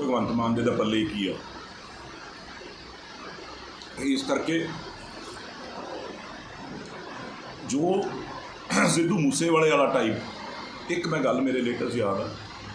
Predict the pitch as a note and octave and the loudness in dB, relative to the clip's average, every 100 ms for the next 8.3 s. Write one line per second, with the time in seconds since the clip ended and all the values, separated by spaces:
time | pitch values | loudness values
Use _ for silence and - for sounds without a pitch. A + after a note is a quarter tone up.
0 | - - - - - - - C3 D#3+ D#3+ | -12 -12 -12 -10 -8 -4 -2 2 4 6
1 | F3+ G#3 - - - - - - - - | 6 6 4 -2 -6 -10 -10 -10 -12 -12
2 | - - F3 E3+ D#3 C3+ A#2 C#3 D#3 D#3 | -10 -4 0 2 2 2 4 6 6 6
3 | B2+ A#2 A#2 A2+ A2+ A#2+ G2+ E2 - - | 4 4 2 2 2 2 0 -2 -8 -10
4 | - - - - - B3 C#4 C#4+ D3+ - | -10 -10 -10 -12 -6 -2 0 4 4 4
5 | A#2+ - - - - - - - - - | 2 0 -4 -8 -10 -14 -14 -12 -12 -14
6 | - - - - - - - - - D#3 | -14 -14 -14 -14 -14 -14 -14 -14 -6 0
7 | C3 C#3 D#3+ F3+ E3+ - G3 G3 G#3 C#3+ | 4 6 6 4 2 -2 0 0 2 2
8 | C3 D3 | 4 2